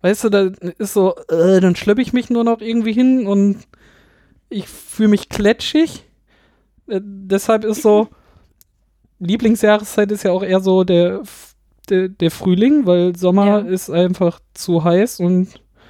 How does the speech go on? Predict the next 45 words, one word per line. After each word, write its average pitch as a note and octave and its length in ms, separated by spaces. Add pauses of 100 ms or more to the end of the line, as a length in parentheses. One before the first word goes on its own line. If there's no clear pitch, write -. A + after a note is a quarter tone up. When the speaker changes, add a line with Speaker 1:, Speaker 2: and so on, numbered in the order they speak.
(220)
Speaker 1:
Winter, G3 420
wenn F3+ 80
er F3 80
mal, E3+ 180 (200)
okay, D3+ 320
wir D3 80
haben D3+ 100
keinen D3 200
echten D3 280
Winter F3 240
mehr, B2+ 260
aber, C#3 880
äh, - 380
so D3+ 220
Winter E3+ 240
ist D#3 180
auch D#3+ 180
eher, F3 200
nee, G3+ 340
so E3+ 240
Herbst G3 300
und E3 80
Frühling B3 420
sind A3+ 200
so, G#3 180 (580)
ja, D3+ 320
es - 80
darf F#3 200
halt C4+ 120
auch G#3+ 80
mal G3+ 140
ein F#3 80
bisschen F3+ 260
regnen, E3 380
hab D3+ 100
ich D#3+ 80
gar E3 140
kein D#3+ 180
Problem E3 460
mit. D3+ 260 (800)
Speaker 2:
Das F3 120
ist G#3 60
aber E3+ 140
sehr D3+ 180
genügsam. F3 520